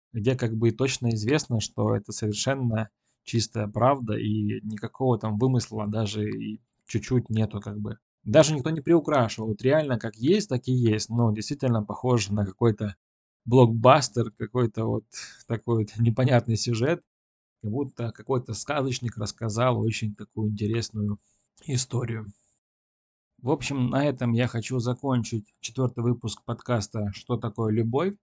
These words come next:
и сообщить вам очень важную информацию. Мой подкаст доступен на Яндекс.Музыка,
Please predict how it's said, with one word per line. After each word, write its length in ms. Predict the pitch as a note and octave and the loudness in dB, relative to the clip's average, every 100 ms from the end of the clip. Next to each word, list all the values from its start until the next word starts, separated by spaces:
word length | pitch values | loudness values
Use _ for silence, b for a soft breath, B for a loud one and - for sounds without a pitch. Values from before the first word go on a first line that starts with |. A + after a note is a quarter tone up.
| _ _ _ _ _ | _ _ _ _ _
и 80 | A#2+ | -4
сообщить 500 | - A#2+ G#2 F#3 G3+ | -2 -2 0 0 0
вам 200 | E3+ D#3 | -2 -2
очень 260 | D3 C#3 B2 | -4 -2 0
важную 420 | A2 C#3 C3+ B2 | 2 0 2 2
информацию. 680 | A#2 B2 B2 A2+ G2+ - A2 _ _ _ _ | 2 2 4 2 0 -10 -16 _ _ _ _
Мой 340 | D3+ F#3+ E3 - - | -2 0 0 -6 -4
подкаст 420 | C3 - C3+ A2 | -4 0 0 2
доступен 520 | A#2 B2 C3 A#2 G#2+ | 0 0 -4 0 0
на 80 | B2+ | 2
Яндекс.Музыка, 1000 | E3+ C3 A2+ - A2+ A#2+ B2+ D#3+ F3 | 2 2 0 -4 0 2 0 -4 -8